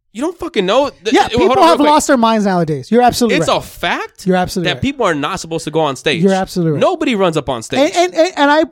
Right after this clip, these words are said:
Speaker 2: and I would say that, I mean, you can name artists that have been killed by fans.
Speaker 1: Bro, it's
Speaker 2: They
Speaker 1: fucking
Speaker 2: might be
Speaker 1: cr-, or,
Speaker 2: so
Speaker 1: or, or
Speaker 2: fan
Speaker 1: injured or
Speaker 2: devoted
Speaker 1: harmed, yeah.
Speaker 2: or devoted to them that they lose that, that
Speaker 1: Bro,
Speaker 2: perspective
Speaker 1: what
Speaker 2: of
Speaker 1: if,
Speaker 2: reality.
Speaker 1: what if,
Speaker 2: Hundred percent.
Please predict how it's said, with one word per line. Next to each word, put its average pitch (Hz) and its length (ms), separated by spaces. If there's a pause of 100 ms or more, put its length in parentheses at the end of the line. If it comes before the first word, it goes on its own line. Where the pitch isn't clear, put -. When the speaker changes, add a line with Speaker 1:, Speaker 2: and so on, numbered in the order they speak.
Speaker 2:
and 269 80
I 285 100
would 339 160
say 262 340
that, 208 320 (380)
I 226 80
mean, 269 220
you 294 80
can 262 220
name 262 240
artists 214 260
that 196 120
have 170 200
been 190 180
killed 254 380
by 175 140
fans. - 480 (720)
Speaker 1:
Bro, 180 200
it's 208 180
Speaker 2:
They 311 120
Speaker 1:
fucking 302 100
Speaker 2:
might 320 180
be 320 120
Speaker 1:
cr-, 302 80
or, - 20
Speaker 2:
so 285 320
Speaker 1:
or, 175 160
or 180 40
Speaker 2:
fan 269 280
Speaker 1:
injured 180 220
or 269 60
Speaker 2:
devoted 269 400
Speaker 1:
harmed, 202 280
yeah. 240 260
Speaker 2:
or 262 140
devoted 254 540
to 254 80
them 233 100
that 226 180
they 247 80
lose 226 440
that, 247 200
that 208 160
Speaker 1:
Bro, - 60
Speaker 2:
perspective 196 400
Speaker 1:
what 233 120
Speaker 2:
of 240 40
Speaker 1:
if, 247 60
Speaker 2:
reality. 262 180
Speaker 1:
what 247 240
if, 262 100
Speaker 2:
Hundred 440 160
percent. 302 180